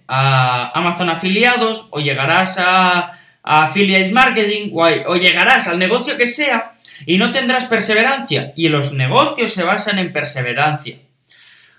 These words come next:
Yo he tenido temporadas de pillar muy pocos winners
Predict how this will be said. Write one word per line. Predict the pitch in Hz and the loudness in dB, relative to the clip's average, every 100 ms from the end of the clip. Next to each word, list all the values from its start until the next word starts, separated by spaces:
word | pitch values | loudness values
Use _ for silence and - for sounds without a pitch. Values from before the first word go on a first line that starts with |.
| _ _ | _ _
Yo | - 139 294 277 180 | -12 -2 2 2 2
he | 190 | 0
tenido | 208 214 208 | 0 2 0
temporadas | 202 190 180 175 220 247 214 220 151 | 2 2 2 2 2 4 2 0 -2
de | 151 135 - | 0 0 -2
pillar | 147 139 202 196 | -6 0 0 0
muy | 185 247 | -2 -2
pocos | - 240 180 147 | -4 -4 -4 -4
winners | 120 104 135 - - | -6 -8 -8 -8 -10